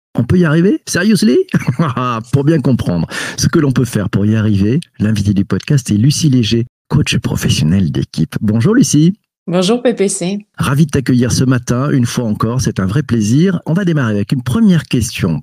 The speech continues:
Speaker 1: Pour toi, quand on parle de communication non violente et de réseaux sociaux, en fait, on parle de quoi ?
Speaker 2: La C N V, c'est, euh, la communication non violente, juste pour donner quelques,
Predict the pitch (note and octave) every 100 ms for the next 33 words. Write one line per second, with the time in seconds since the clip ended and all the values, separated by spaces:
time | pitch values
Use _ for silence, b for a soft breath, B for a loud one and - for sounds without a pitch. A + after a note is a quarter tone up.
0 | - F3+ A#2 - E3+ G3+ F#3+ D#3+ F3 E3+
1 | F2 E2 B2 E3+ C#3+ - A2+ - D2 F#2
2 | D3 A2+ F2+ C#2+ - F#2 E2 E2 D3 G#2
3 | - D#2 - D3+ D#3 _ - F#2+ F#3 -
4 | - - - A2+ - - - B1+ - -
5 | _ F#3+ F3+ F3+ A#3 G#3 F#3+ F3+ A3 B3
6 | A#3+ - F#3+ F#3+ F3 D#3+ D#3 C#3+ C#3 D3+
7 | D#3 D#3 E3 - F3+ E3+ D3+ D#3 D#3+ F#3+
8 | G3+ - E3+ F3+ F3+ D#3 D3+ E3 E3+ D3
9 | D3